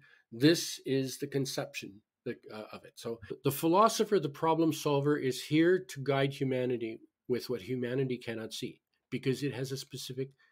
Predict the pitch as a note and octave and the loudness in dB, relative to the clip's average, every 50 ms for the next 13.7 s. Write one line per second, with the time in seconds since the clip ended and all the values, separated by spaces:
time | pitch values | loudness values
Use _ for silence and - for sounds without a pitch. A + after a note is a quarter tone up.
0 | _ _ B2+ A2+ A#2+ G2+ - - - _ _ _ _ _ _ _ _ _ _ _ | _ _ -6 -6 -6 -6 -6 -16 -20 _ _ _ _ _ _ _ _ _ _ _
1 | _ _ - - C3+ A#2+ - - - - D3 C#3+ C#3 B2 A2+ A2 D3+ G3 G3 - | _ _ -10 -8 -6 -6 -6 -6 -6 -2 0 0 0 -2 -2 -4 -4 -4 -4 -4
2 | - - G#3 G#3+ G#3+ G3 - _ _ _ A2 A#2 A#2 - - - E3 D#3+ - - | -6 -6 -4 -4 -4 -8 -12 _ _ _ -10 -10 -10 -10 -6 -6 -6 -6 -6 -12
3 | G#2+ G2+ G#2+ - - B2 A#2+ - - C3 - - B2 A#2 B2 B2 A2+ - - - | -12 -12 -12 -6 -4 -4 -4 -2 -6 -6 -6 -6 -6 -4 -2 -4 -4 -6 -12 -20
4 | - - _ _ _ _ _ - D3+ A3 C4 A3+ F#3+ C#3+ B2+ D#3+ G#3 G3+ A#2+ F2 | -20 -20 _ _ _ _ _ 2 4 6 6 6 6 6 6 8 8 8 6 6
5 | F#2+ G#2+ G#2 B2 B2 B2 B2 B2 B2 C#3 F3+ A3+ G#3 - - - E3+ G3 A#3 A3+ | 0 -2 2 2 2 2 0 0 0 2 4 4 2 2 -2 0 2 2 2 2
6 | - - - A#2+ G#2 G2+ A2 G#2+ - C3 C3 C#3+ E3 C#3+ - F#3 - - - C#3+ | 2 2 0 2 2 2 -2 -2 0 0 2 2 2 0 0 -2 -2 0 0 0
7 | C#3 A#2 - - E3 D#3+ D#3+ D3 C3 B2+ A#2+ A#2+ A#2+ - - C#3+ C#3 C3 B2+ A#2 | 0 0 2 2 4 4 6 4 4 2 2 0 -2 0 0 2 2 4 2 0
8 | - - - _ _ _ - - - F#3 A3+ A3+ F#3+ F3 D#3+ - - G3 G3+ F#3+ | -2 -6 -16 _ _ _ -4 -2 -2 -2 -2 -4 -6 -6 -8 -6 -4 -4 -2 -2
9 | G3 G3+ A3+ A#3+ - F#3 F3+ G3 G3+ G3 D#3+ C#3+ - - - F2+ E2 E2 - _ | -2 -4 -4 -6 -6 -6 -6 -4 -4 -4 -6 -6 -8 -12 -12 -12 -12 -12 -14 _
10 | _ _ _ _ _ _ _ - B3+ C4+ C4 C4 C4 C4+ C#4 G#3 - - - _ | _ _ _ _ _ _ _ 2 4 4 6 6 6 6 6 6 4 4 -2 _
11 | _ _ _ _ _ _ _ - A#3+ A#3 C4 C4+ - A#3+ A3+ G#3+ - - F#3 - | _ _ _ _ _ _ _ 2 4 4 4 4 4 4 2 2 4 2 0 4
12 | - G#3 F#3+ F3+ - - F#3 - - - - - - - _ _ - G3 G#3+ - | 6 6 6 6 6 4 2 2 0 -2 -14 -20 -20 -20 _ _ 6 6 6 8
13 | - B3+ D#4 D4 A#3 G3 C#3 - - - G#2 F#2 - | 8 10 10 12 12 10 10 8 4 0 -2 -2 -4